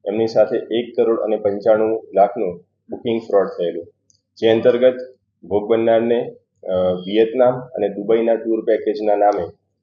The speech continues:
ચોસઠ લોકોના બુકિંગ કરવા માટે, અ, વિવિધ પ્રલોભન આપેલ અને વધુ ડિસ્કાઉન્ટ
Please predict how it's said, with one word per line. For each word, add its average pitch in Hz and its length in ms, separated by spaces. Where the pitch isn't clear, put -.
ચોસઠ 110 360
લોકોના 113 460
બુકિંગ 110 360
કરવા 104 240
માટે, 101 420
અ, 95 80
વિવિધ 104 400
પ્રલોભન 104 440
આપેલ 98 340
અને 101 260
વધુ 131 640
ડિસ્કાઉન્ટ 123 500